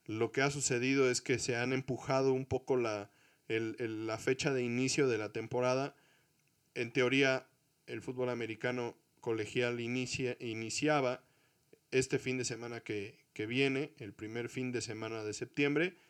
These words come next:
pero, pues, por todo este tema se ha pospuesto a, hasta mediados de septiembre, y entonces, conforme se acerque la fecha límite,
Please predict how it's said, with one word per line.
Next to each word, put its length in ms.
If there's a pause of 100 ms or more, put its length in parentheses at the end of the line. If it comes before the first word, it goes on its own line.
(580)
pero, 360
pues, 200
por 240
todo 260
este 160
tema 300
se 180
ha 160
pospuesto 840 (540)
a, 380
hasta 320
mediados 440
de 100
septiembre, 720
y 200
entonces, 760
conforme 460
se 120
acerque 440
la 120
fecha 400
límite, 600